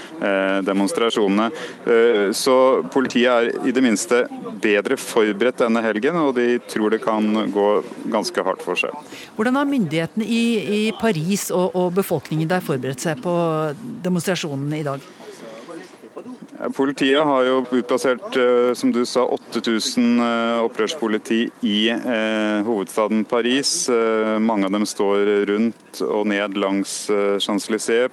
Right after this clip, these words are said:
Speaker 1: Paradegaten, og, eh, Triumfbuen er omkretset, eh, omsirklet av, av, eh, politi, så, mm, der tok jo demonstrantene seg inn forrige helg. Det er ikke sikkert at de kommer så langt, eh,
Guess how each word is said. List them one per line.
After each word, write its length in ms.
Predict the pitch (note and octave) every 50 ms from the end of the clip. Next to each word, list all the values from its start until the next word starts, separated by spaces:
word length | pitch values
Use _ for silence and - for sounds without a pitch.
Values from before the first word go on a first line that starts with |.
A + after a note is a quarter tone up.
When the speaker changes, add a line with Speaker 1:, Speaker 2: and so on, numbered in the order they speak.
| -
Speaker 1:
Paradegaten, 1120 | - A#2 A2 G#2+ G2+ F2 F#2+ F2+ - - G2 F#2+ F#2+ - G2+ G2 - - C#3+ D3 D#3+ D#3 - -
og, 380 | A2 A2 G#2 G#2+ A2 A2 A2 G#2+
eh, 240 | G#2+ G#2+ G#2+ G#2+ G#2 - -
Triumfbuen 640 | A#2 A2+ G2+ G2 F2+ - - - A2+ A2 A#2+ B2+
er 540 | A2+ G2+ G2+ G2+ G2+ G#2 G#2 G#2 G#2 G#2 G#2
omkretset, 1300 | - - F#2+ F#2 F#2 F#2+ F#2 F2 E2+ - - - G#2+ G2+ - - - - - - A2+ G2+ - - - -
eh, 180 | G#2+ G2+ G2+
omsirklet 720 | F#2+ G2 F#2+ F#2+ F2+ - - G#2 - - - G#2+ G#2+ G#2+ -
av, 480 | - F#2 F2+ F#2 F#2 F#2+ G2 G2+ -
av, 340 | - F#2+ F#2 F#2+ G2 F#2 G2
eh, 180 | G2+ G2+ G2+ G2 F2+
politi, 480 | - G#2+ G#2+ G2+ - - G#2+ G#2 G#2
så, 400 | F#2+ - A2+ G#2+ G#2 G#2 G#2 G#2
mm, 560 | F#2 - G2+ F#2+ - F#2 - - D#2 - -
der 240 | - G#2 G#2 A2+ A#2 - - B2+ - A#2 G2+ -
tok 220 | - A#2 G2+ -
jo 80 | - A#2
demonstrantene 600 | G#2 A2 A2 A2 G#2+ - A2 F#2+ F2+ - - G#2 F#2
seg 160 | - A2 G#2
inn 100 | G2+ G#2
forrige 540 | - - B2+ G#2+ G2 G#2 G2+ G#2 G#2 G#2 G#2 G#2
helg. 300 | B2 C#3+ D3+ D3+ C3+ A2+
Det 100 | - A2
er 80 | G#2+ G#2
ikke 160 | - - A2
sikkert 220 | - G#2+ F#2+ - -
at 100 | F#2 -
de 60 | A2+
kommer 260 | - G#2+ G2 G2 G2+
så 260 | - - G2+ F#2+ G2
langt, 440 | F#2+ F#2+ F#2 G2 F#2+ - - - - - - - - - - - -
eh, 480 | A2 G#2+ G#2+ G#2+ G#2 F#2 - - - -